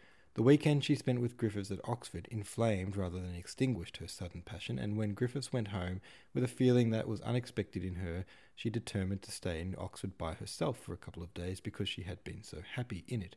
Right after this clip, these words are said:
She felt that nothing could induce her to go back to Philip. He revolted her. Griffiths was taken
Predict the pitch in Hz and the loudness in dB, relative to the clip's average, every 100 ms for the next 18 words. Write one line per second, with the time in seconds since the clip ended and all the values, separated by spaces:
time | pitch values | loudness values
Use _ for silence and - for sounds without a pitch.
0 | - - - - - - 127 147 - 123 | -20 -20 -20 -20 -16 -6 6 8 8 4
1 | 120 113 104 101 101 98 98 117 113 - | 0 0 0 -2 -2 -2 0 2 2 0
2 | 95 90 - 90 - 104 - 87 - 123 | -2 -2 -2 -2 0 -2 -2 -8 0 0
3 | 78 - - - - 78 78 98 107 - | 0 -12 -20 -20 -12 -8 -2 0 0 0
4 | - - - - - - - 120 - 110 | -10 -12 -14 -20 -20 -10 2 2 2 -4
5 | - - - - 131 - 107 - 95 | -6 -12 -20 -6 -4 0 0 0 -4